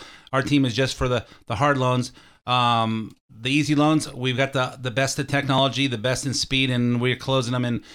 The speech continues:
in two weeks or less pretty regularly. And, uh, so, and, and our reputation is we close, we close fast.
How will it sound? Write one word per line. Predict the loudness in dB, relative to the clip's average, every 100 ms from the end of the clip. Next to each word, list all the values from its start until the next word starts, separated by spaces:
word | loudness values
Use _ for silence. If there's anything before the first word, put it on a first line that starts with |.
| -14 -6
in | -4
two | -2 0
weeks | 0 -2
or | -2
less | -2 -2
pretty | -4 -2 0
regularly. | 2 0 0 0 2 0 -6 -20 -14
And, | -6 -2 0 0 0
uh, | 0 0 0 0
so, | -2 0 0 -2
and, | -4 -2 -2 -4
and | -4 0
our | 2
reputation | 2 0 0 0 0 -2
is | -2
we | -4
close, | 0 0 0
we | -4 -8
close | -4 -4 -2
fast. | -2 -4